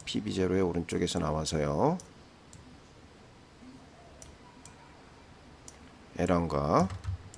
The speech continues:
L two로 가면 되겠습니다. 왼쪽. 자, 그 다음에 피비 제로는 요거 작업하실 필요가 없죠. 요거는 작업이 돼 있는 거죠.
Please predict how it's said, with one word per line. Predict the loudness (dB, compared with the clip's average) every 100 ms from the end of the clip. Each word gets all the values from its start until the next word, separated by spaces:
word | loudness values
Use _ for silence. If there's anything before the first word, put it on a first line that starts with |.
| -20 -20 -20 -20 -20 -20 -20 -20 -20 -20 -20 -20 -14 -6
L | -4
two로 | -4 2 4 4
가면 | 2 0 0
되겠습니다. | 0 -2 -2 -6 -8 -4 -2 -2 -2
왼쪽. | -4 -2 0 4 2 0 -8 -8 -18 -18 -16 -16 -16 -8 4
자, | 8
그 | 12
다음에 | 12 10
피비 | 8 4 8
제로는 | 10 10 10 8
요거 | 8 8
작업하실 | 8 8 6 2 0
필요가 | 2 4 4
없죠. | 4 4 4 4
요거는 | 2 2
작업이 | 2 2 4
돼 | 4
있는 | 4 4
거죠. | 2 4 4